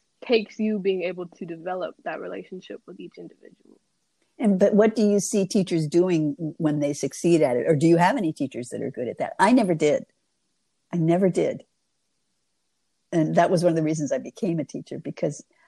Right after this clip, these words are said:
Speaker 2: I thought for sure it could be done. And I had a lot of fun with that challenge. But I was wondering what you see teachers who are good at it, or have you had teachers that are actually good at it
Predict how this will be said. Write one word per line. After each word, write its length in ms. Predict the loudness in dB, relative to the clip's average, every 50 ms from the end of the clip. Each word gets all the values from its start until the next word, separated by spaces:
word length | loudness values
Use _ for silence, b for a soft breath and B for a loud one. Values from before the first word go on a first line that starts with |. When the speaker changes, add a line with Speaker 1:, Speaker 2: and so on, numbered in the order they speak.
| b b b
Speaker 2:
I 60 | -10
thought 240 | -6 -4 -4 -4 -2
for 80 | -4 -8
sure 260 | -4 0 2 2 2
it 100 | 0 -2
could 220 | -4 -2 -2 -2 -2
be 120 | -4 -4
done. 360 | -2 -2 -2 -2 -2 -6 -6 -6
And 340 | -6 -4 -2 -2 -2 -4 -6 -10 _ _ _ _ _ _ _ _ _ -12
I 60 | -6
had 160 | 0 2 4
a 60 | 4 6
lot 240 | 4 4 4 2
of 80 | 2 0
fun 320 | 0 2 2 4 4 2
with 140 | 0 -2 -4
that 180 | -4 -6 -6 -6
challenge. 560 | -4 -6 -6 -6 -8 -12 -12 -14 -14 -16 _ _ _ _ _ _ _ _ _ _ _ _ _ _ _ _ _ _ _ _
But 140 | 4 4 6
I 80 | 6 4
was 140 | 4 2 0
wondering 420 | -2 -4 -2 -4 -6 -6 -6 -6
what 160 | -6 -6 -6 -6
you 240 | -6 -6 -4 -4 -6
see 340 | -8 -8 -8 -6 -6 -8 -8 -10
teachers 400 | -10 -10 -8 -6 -6 -8 -6 -4
who 160 | -4 -4 -2
are 80 | -4 -4
good 240 | -2 0 0 2 0
at 160 | 0 -4 -6
it, 60 | -4
or 140 | 0 0 0
have 220 | 0 0 -2 0 2
you 160 | 2 0 0
had 260 | 0 -4 -6 -6 -6
teachers 400 | -8 -8 -8 -8 -10 -12 -10 -8
that 160 | -8 -8 -6
are 80 | -6 -8
actually 360 | -8 -10 -12 -12 -12 -12 -10 -10
good 200 | -8 -8 -8 -8
at 160 | -8 -10 -10
it 80 | -12